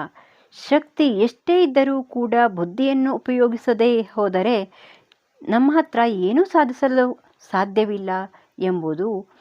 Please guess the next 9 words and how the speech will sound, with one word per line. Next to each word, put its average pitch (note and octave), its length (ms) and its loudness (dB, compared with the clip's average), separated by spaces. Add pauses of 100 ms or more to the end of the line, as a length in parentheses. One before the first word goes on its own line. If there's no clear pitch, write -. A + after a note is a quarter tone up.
(280)
ಈ G3+ 100 -2
ನರಿಗೆ F#3 440 2
ಕೂಡ A#3+ 280 0 (1300)
ತಿಳಿಯಿತು. F#3 440 -4 (1080)
ಇದರಿಂದ A#3 540 2
ನಾವು A3 260 -2
ಎಷ್ಟು G#3 420 -2
ಶಕ್ತಿವಂತರಾದರೂ C#4+ 1120 0
ಸಾಲಲ್ಲ, F#3+ 640 -2